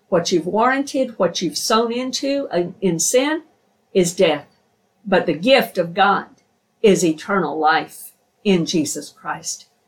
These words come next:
That gift supplied by the Holy Spirit for you to overcome. Yes, beloved friend, surrender to Jesus requires full consent and yielding.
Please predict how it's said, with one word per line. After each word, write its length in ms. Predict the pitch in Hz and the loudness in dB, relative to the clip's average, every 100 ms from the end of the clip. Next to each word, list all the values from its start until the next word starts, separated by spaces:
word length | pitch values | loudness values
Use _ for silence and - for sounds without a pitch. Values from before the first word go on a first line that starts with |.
| _ _ _ _ | _ _ _ _
That 240 | 180 175 | 0 0
gift 320 | 190 233 262 - | 4 4 4 -2
supplied 720 | - 285 277 247 185 151 - | 0 0 2 2 2 2 -2
by 160 | 151 | -4
the 120 | 156 175 | -2 -2
Holy 280 | 208 214 | 0 -2
Spirit 500 | 214 - 196 160 143 _ _ _ | -2 -4 -2 0 -4 _ _ _
for 80 | 190 | -2
you 200 | 165 156 | 0 -2
to 120 | 143 | -2
overcome. 680 | 156 151 160 - 180 151 170 _ _ _ _ _ _ | -6 -6 -6 -8 -12 -12 -16 _ _ _ _ _ _
Yes, 680 | 180 233 226 190 - - _ | 4 6 4 2 -4 -8 _
beloved 460 | 190 196 202 233 - | 2 2 4 0 0
friend, 380 | 208 165 170 _ _ _ _ | -4 -4 -6 _ _ _ _
surrender 560 | - 202 220 262 269 | 0 2 4 2 0
to 160 | 269 269 | 0 -6
Jesus 680 | 220 247 202 190 175 - - | -2 0 0 -2 -6 -6 -8
requires 1040 | 175 170 - - 208 170 147 147 143 - - _ _ _ | -4 -4 -4 -2 2 2 -2 -6 -6 -8 -10 _ _ _
full 440 | - 233 240 247 | 2 6 6 6
consent 640 | 247 262 247 - 185 156 - - | 2 -6 -4 -2 -4 -6 -12 -6
and 200 | 165 170 | -2 0
yielding. 440 | 180 175 165 165 | 0 -2 -8 -12